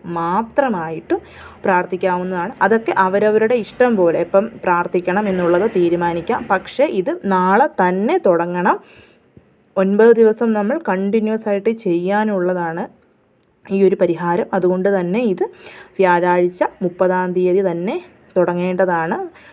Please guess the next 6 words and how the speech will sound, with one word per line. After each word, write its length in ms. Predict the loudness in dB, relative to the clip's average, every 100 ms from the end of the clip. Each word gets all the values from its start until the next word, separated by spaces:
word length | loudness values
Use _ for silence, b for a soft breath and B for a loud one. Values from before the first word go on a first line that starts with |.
| B 0
ഒൻപത് 400 | 2 4 2 4
ദിവസം 360 | 2 2 -2 -4 0
അടുപ്പിച്ച് 640 | 0 0 -2 -6 -2 -2 -2 -2
ഇത് 140 | 0
ചെയ്യുകയും 640 | 0 0 0 0 0 0 0
വേണം. 320 | -2 -4 -8